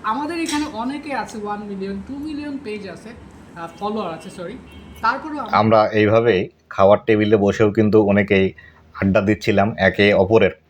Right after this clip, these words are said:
Speaker 2: তথ্যগুলো শেয়ার করছিলাম, কে কীভাবে কাজ করে, কীভাবে কাজ করলে ভবিষ্যতে আরও বেশি বেটার হবে, এই বিষয়গুলো আলোচনা করছিলাম।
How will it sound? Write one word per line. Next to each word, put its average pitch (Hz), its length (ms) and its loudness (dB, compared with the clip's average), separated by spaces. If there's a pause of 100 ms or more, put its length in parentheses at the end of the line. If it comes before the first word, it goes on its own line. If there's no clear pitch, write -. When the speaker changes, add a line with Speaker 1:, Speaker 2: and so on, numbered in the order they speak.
(260)
Speaker 2:
তথ্যগুলো 120 640 4
শেয়ার 117 360 -2
করছিলাম, 113 500 0 (420)
কে 107 160 2
কীভাবে 107 400 2
কাজ 104 280 0
করে, 104 240 2
কীভাবে 101 360 0
কাজ 95 200 0 (100)
করলে 101 200 0
ভবিষ্যতে 92 540 0
আরও 95 180 4
বেশি 95 240 -2
বেটার 90 320 2
হবে, 95 180 0
এই 101 160 -2
বিষয়গুলো 95 440 0
আলোচনা 87 340 2
করছিলাম। 95 400 -2